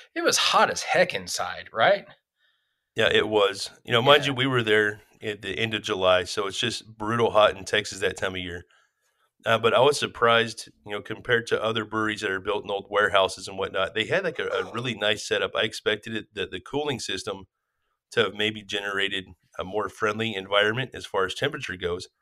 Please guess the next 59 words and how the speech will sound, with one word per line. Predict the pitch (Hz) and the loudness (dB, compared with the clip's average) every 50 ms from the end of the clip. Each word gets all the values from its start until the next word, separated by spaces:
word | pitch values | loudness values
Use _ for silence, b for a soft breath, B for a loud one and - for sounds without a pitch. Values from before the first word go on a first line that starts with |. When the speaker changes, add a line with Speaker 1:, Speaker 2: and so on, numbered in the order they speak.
| _ _ _ _ _ _ _ _ _ _ _ _ | _ _ _ _ _ _ _ _ _ _ _ _
Speaker 2:
but | - 117 | 0 0
it's | 123 123 - | 0 0 -2
a | 104 | -6
spot | - - - 147 - - | -6 -2 0 0 0 0
that's | 113 104 - | 0 -4 -2
always | 120 117 117 110 - | -2 -2 -2 -2 -4
full | - - 117 113 113 107 104 - - | -4 -2 0 0 0 0 -2 -2 -4
of | - - - | -4 -4 -4
people. | - - 135 135 127 - - - _ _ _ _ _ _ _ _ _ _ _ _ _ | -6 -8 -6 -6 -6 -8 -12 -12 _ _ _ _ _ _ _ _ _ _ _ _ _
And | - 107 | -12 -10
so, | - - 117 110 | -4 0 2 2
of | 104 98 | 2 0
course, | - 123 117 107 - - | 0 -2 -2 0 2 2
Speaker 1:
Yeah. | 113 107 | 2 2
Speaker 2:
that, | - 110 | 2 0
that | 107 95 - | -2 -4 -4
plays | - - 107 104 104 | -4 -4 -4 -4 -4
into | 107 101 95 - 107 104 | -8 -10 -8 -6 -4 -4
it, | 104 - | -4 -4
and | 98 | -4
a | 95 | 0
lot | 101 101 101 | 0 0 0
of | 98 98 | 0 -2
doors | 107 101 101 90 104 | -6 -6 -4 -4 -4
open | 101 95 - 98 92 | -4 -6 -6 -8 -10
in | - 98 95 | -10 -8 -8
and | 95 92 | -4 -4
out. | 92 90 92 95 - - | -2 -2 -2 -4 -6 -10
So | - - 104 98 98 | -10 -6 -4 -2 -2
it | 95 92 92 _ - | -2 -4 -6 _ -4
may | 104 107 107 | 0 0 0
have | 107 98 98 | 0 0 -4
just | 104 101 95 - - | -8 -8 -8 -8 -8
been | - 98 95 | -8 -6 -4
a, | 98 92 90 | -4 -4 -4
a | 87 90 | -6 -6
bad | 87 90 101 104 104 101 104 | -4 0 2 2 2 0 0
day | 101 101 101 104 98 - _ _ - | 0 0 0 0 -4 -8 _ _ -16
or | 98 | -14
just | 95 98 - - | -12 -12 -12 -8
a | 95 | -2
lot | 98 101 98 | 0 0 0
of | 95 92 | 0 -2
people. | - 104 104 - 104 98 98 | -8 -10 -10 -8 -4 0 2
I | 104 | 2
don't | 104 101 95 95 | 2 0 -2 -2
know. | 95 92 92 92 - b b b b b b b b b b b | 0 0 -2 -2 -6 b b b b b b b b b b b
But | - 107 113 | 2 2 4
I | |
still | 113 - - 147 | 4 6 6 6
remember | 135 123 127 120 117 110 | 6 6 4 2 2 0
it | - | -4
being | 110 110 113 107 104 104 - _ - | -4 -4 -4 -4 -6 -10 -14 _ -4
uncomfortable. | 107 120 120 117 - - 113 107 - - 92 85 85 87 - _ - | -4 -4 -4 -4 -4 -4 -4 -4 -4 -8 -10 -8 -8 -8 -8 _ -10
Me | 92 107 113 | -6 -4 -4
being | 110 120 120 110 | -2 -2 -2 -2
a | 98 | 0
bigger | 90 98 110 110 107 104 98 | 2 2 2 2 2 0 -2
guy, | 98 95 90 90 90 | 2 2 2 2 2